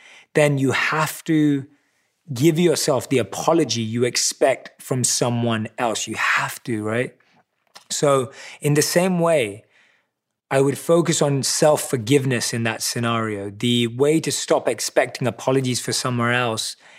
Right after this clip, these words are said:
is giving yourself the forgiveness for the mistakes you made, the lessons you learned, and whatever apology you think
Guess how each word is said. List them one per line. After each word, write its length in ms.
is 420
giving 480
yourself 880
the 100
forgiveness 720
for 100
the 80
mistakes 520
you 60
made, 520
the 80
lessons 400
you 80
learned, 600
and 160
whatever 280
apology 500
you 140
think 520